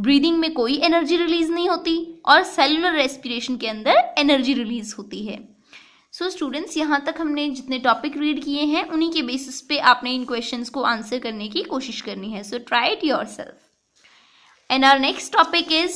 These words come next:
breathing। ब्रीदिंग को हम डिटेल में पढ़ेंगे। ब्रीदिंग है क्या? Taking in of air rich in oxygen। ऑक्सीजन को अंदर लेना और सीओ टू को रिलीज करना।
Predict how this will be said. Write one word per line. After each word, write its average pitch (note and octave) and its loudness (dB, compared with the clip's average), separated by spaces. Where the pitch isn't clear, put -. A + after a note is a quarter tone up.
breathing। C4 4
ब्रीदिंग D4 2
को F#4 2
हम F#4 2
डिटेल C#4 4
में B3 -2
पढ़ेंगे। G#3 -8
ब्रीदिंग C#4 4
है B3+ 2
क्या? D#4+ 4
Taking F4+ 2
in D4 4
of C4 8
air D#4 6
rich C4+ -2
in D4+ 0
oxygen। C#4 -2
ऑक्सीजन A#3 -4
को A3+ -6
अंदर G3+ -6
लेना D4+ 0
और D4 0
सीओ A3+ -6
टू A3+ -10
को G#3+ 0
रिलीज C#4 2
करना। F3+ -8